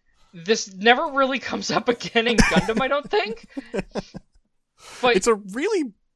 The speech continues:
Speaker 2: strong ability <laughs> to
Speaker 1: it
Speaker 2: just
Speaker 1: feels,
Speaker 2: disappear.
Speaker 1: yeah, it feels like something that's, like, a very big important thing, though, right? Like,
Speaker 2: Mm-hmm.
Speaker 1: oh, that's, you know, a lot.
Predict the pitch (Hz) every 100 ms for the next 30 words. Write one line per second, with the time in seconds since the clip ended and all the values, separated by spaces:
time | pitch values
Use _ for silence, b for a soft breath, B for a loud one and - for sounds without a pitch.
0 | _ _ _ _ _ - - - 180 202
1 | 254 190 175 202 170 117 131 - - 190
2 | - 240 160 370 427 240 339 294 220 139
3 | - 294 - 381 415 480 311 285 285 262
4 | 269 226 180 147 190 254 220 - 175 196
5 | 180 - 190 - 147 - 156 147 127 92
6 | 82 131 135 139 151 139 131 156 156 143
7 | 110 196 170 139 190 - - _ _ 196
8 | 165 113 107 151 180 160 123